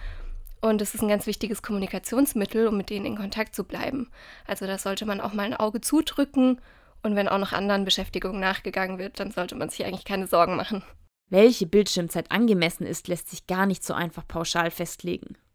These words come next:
Speaker 1: Also es gibt allgemeine Richtlinien, die weichen aber stark von der Realität ab. Also man sagt ab zehn Jahren maximal eine Stunde.
Speaker 2: Aber auch hier ist nicht jedes Kind gleich.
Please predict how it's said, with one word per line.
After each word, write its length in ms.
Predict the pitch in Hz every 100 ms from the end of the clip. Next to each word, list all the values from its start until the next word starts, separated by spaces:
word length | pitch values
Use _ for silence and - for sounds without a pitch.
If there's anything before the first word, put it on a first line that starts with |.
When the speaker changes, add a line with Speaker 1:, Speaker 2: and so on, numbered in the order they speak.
| _ -
Speaker 1:
Also 200 | - 226
es 140 | 240 -
gibt 380 | 302 - - - - _ -
allgemeine 560 | 220 226 240 220 202
Richtlinien, 800 | 208 269 - 285 294 285 285 294 320 - - - -
die 60 |
weichen 260 | 214 214 226
aber 200 | 196 202
stark 420 | - - 196 196
von 140 | -
der 160 | 202 190
Realität 560 | 196 190 - 190 185 -
ab. 200 | - -
Also 240 | - 180
man 140 | 185 190
sagt 220 | 185 -
ab 100 | -
zehn 300 | - 220 233
Jahren 280 | 233 208 220
maximal 460 | 208 208 - 214 208
eine 240 | 190 208
Stunde. 460 | 226 - 247 285 330 _ _ _ _
Speaker 2:
Aber 260 | - 269 262
auch 100 | 277
hier 240 | - 311
ist 160 | 262 -
nicht 220 | 208 -
jedes 240 | 208 185 -
Kind 240 | 180 165
gleich. 480 | 190 165 - -